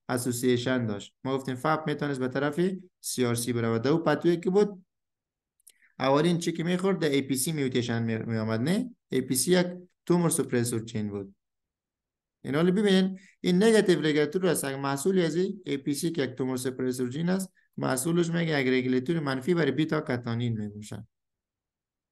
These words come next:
نورمالی. اگر نباشه دکتر صاحب، به این معنا که انمی بیتا کاتونین به شکل نگاتیو رگولیت نمیشه. به این معنا بیتا کاتونین میباشه. اگر باشه دیگه باز می‌تونه پرولیفریشن به وجود بیاره دکتر صاحب لطیف. به این شکل است نه؟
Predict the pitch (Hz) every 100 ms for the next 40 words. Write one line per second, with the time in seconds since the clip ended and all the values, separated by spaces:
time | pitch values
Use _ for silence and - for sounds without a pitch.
0 | - 135 135 127 104 98 98 _ _ _
1 | - 151 160 185 220 175 147 135 131 143
2 | 135 175 185 180 - _ - 139 180 180
3 | 175 175 175 175 180 - - 139 143 180
4 | 160 147 143 139 135 143 160 190 147 139
5 | 165 165 170 170 - - - 135 131 135
6 | 139 185 151 139 139 156 180 180 175 156
7 | 117 107 104 127 170 180 156 147 143 143
8 | 139 151 175 170 175 143 120 131 135 139
9 | 160 208 208 196 190 185 156 147 165 165
10 | 160 - 127 123 123 120 123 123 104 107
11 | 107 110 110 110 107 113 110 110 110 120
12 | 120 170 190 143 135 135 160 214